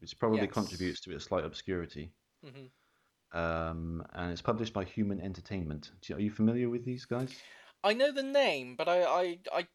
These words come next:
Speaker 2: can't think of anything off the top of my head
Speaker 1: I
Speaker 2: without
Speaker 1: know, I
Speaker 2: doing
Speaker 1: looked
Speaker 2: a,
Speaker 1: at their,
Speaker 2: without doing a
Speaker 1: I looked at
Speaker 2: cheeky
Speaker 1: their,
Speaker 2: Google.
Speaker 1: well, I looked at their back catalogue. The only ones I recognised, well, Fire Pro Wrestling. I, I
Speaker 2: Oh, yes.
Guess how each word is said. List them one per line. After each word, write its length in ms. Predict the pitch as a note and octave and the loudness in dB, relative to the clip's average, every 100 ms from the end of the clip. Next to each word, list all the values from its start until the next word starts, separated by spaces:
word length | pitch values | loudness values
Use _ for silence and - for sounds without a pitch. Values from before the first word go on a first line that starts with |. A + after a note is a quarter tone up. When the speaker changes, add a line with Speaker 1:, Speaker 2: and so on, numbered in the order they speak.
| _ | _
Speaker 2:
can't 340 | - - A#3 G#3 | -6 0 0 0
think 140 | A3 | -4
of 60 | G#3 | -2
anything 320 | G#3+ G3 F#3+ | -2 -2 -2
off 120 | F#3 | -2
the 60 | F#3+ | -6
top 200 | F#3+ F3+ | -6 -4
of 80 | |
my 120 | E3 D#3+ | -2 -2
head 300 | D#3 D3+ C#3+ | 2 0 2
Speaker 1:
I 40 | D#3+ | 4
Speaker 2:
without 240 | A#2+ G#2 | 6 8
Speaker 1:
know, 60 | A2+ | 8
I 40 | |
Speaker 2:
doing 40 | C3+ | 6
Speaker 1:
looked 120 | D3+ | 6
Speaker 2:
a, 80 | B2+ | 2
Speaker 1:
at 60 | - | 4
their, 160 | B2+ A#2+ | 4 6
Speaker 2:
without 200 | F#3 F3 | 4 2
doing 120 | E3 | -4
a 40 | |
Speaker 1:
I 20 | D#3 | -2
looked 80 | |
at 40 | C3+ | -2
Speaker 2:
cheeky 100 | D#3 | 2
Speaker 1:
their, 80 | B2+ | 0
Speaker 2:
Google. 440 | C3+ C3+ A2+ G#2+ - - _ _ _ _ _ | 0 -8 -10 -10 -14 -20 _ _ _ _ _
Speaker 1:
well, 120 | G#2 | 2
I 20 | |
looked 160 | A2 B2+ | 2 2
at 60 | - | 0
their 100 | A2+ | 0
back 260 | A2+ - | 0 -2
catalogue. 360 | G#2+ F#2+ E2 E2 | -4 -4 -6 0
The 80 | G2+ | 2
only 120 | A#2+ | 4
ones 180 | A#2+ G#2+ | 2 2
I 40 | |
recognised, 1080 | F#2+ F#2 G2+ - E2 D#2+ D2 C#2+ E2 E2+ - | 0 0 -2 -2 -8 -6 -6 -6 -8 -12 -12
well, 160 | F2+ E2 | -8 -8
Fire 320 | - A#2 A2 | 0 2 2
Pro 220 | - G#2 | 0 0
Wrestling. 500 | F2+ F2+ - C#2+ D2 D#2 | 2 0 -2 -12 -12 -12
I, 40 | |
I 460 | D#2+ - - F#3+ C#4+ | -14 -10 -4 2 4
Speaker 2:
Oh, 520 | E4 F4 A3+ B2+ G#2+ | 2 2 -2 -4 -8
yes. 960 | A2 D#3 B3 D#3+ F2 - - - - | -6 -4 -2 -4 -6 -10 -8 -8 -12